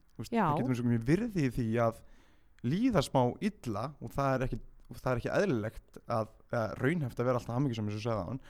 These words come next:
Speaker 1: Og það getur mikið, þú veist, þú veist, þú verður pirraður eða sár eða reiður, þá getur það ekki sem kennt þér fullt.
Speaker 2: Mhm.
Speaker 1: Þú veist, og, og ef þú leyfir ekki að vera reiður eða svoleiðis, eða, eða, eða gráta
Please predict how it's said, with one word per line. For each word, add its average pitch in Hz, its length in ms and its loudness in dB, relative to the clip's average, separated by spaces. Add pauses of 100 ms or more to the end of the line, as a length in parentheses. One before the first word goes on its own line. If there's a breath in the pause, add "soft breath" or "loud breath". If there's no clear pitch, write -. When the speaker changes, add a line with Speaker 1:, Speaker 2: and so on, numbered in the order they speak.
(180 loud breath)
Speaker 1:
Og 117 80 -2
það 123 60 0
getur 123 180 4
mikið, 120 200 2
þú 117 80 4
veist, - 100 -12
þú 131 80 0
veist, - 500 0 (440 soft breath)
þú 135 100 2
verður 147 300 6
pirraður 110 400 6
eða 104 180 2
sár 127 320 4
eða 104 160 4
reiður, 123 320 2
þá 117 100 0
getur 120 140 4
það 113 60 2
ekki 110 60 -4
sem 107 100 -6
kennt - 380 -6
þér - 120 -2
fullt. - 540 -10
Speaker 2:
Mhm. 185 340 2 (380)
Speaker 1:
Þú - 80 -2
veist, 101 300 -2
og, 120 300 6 (1080 soft breath)
og 127 80 8
ef 180 140 10
þú 196 120 2 (120)
leyfir 143 500 4
ekki 107 180 -2
að 104 60 0
vera 104 160 0
reiður 104 320 2
eða 107 180 -2
svoleiðis, 104 440 -4
eða, 104 340 0
eða, 107 260 -2
eða 104 560 -2
gráta 120 400 2